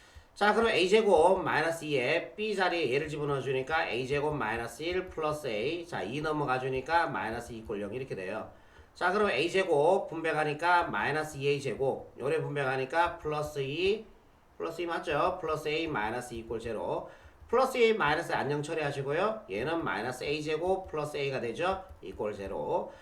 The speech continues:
마이너스 일 씩 곱해주면은 에이 제곱 마이너스 A 이꼴 제로고, 요거는 A로 꺼내냅시다. A 마이너스 일 이꼴 제로. 자, A 값은 영 또는 A 값은 일이 나와요.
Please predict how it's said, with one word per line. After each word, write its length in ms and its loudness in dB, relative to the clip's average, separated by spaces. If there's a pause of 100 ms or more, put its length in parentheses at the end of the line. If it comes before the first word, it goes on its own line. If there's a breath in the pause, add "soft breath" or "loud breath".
(300 loud breath)
마이너스 420 4
일 60 -6
씩 120 -6
곱해주면은 540 4
에이 140 0
제곱 280 2
마이너스 360 0
A 80 2
이꼴 140 -2
제로고, 500 2
요거는 280 0
A로 260 0
꺼내냅시다. 760 0
A 220 -4
마이너스 440 -4
일 60 -6
이꼴 200 -6
제로. 560 -2 (280 loud breath)
자, 180 0
A 200 4
값은 480 2
영 280 2
또는 640 2
A 220 0
값은 520 -2
일이 180 2
나와요. 340 -2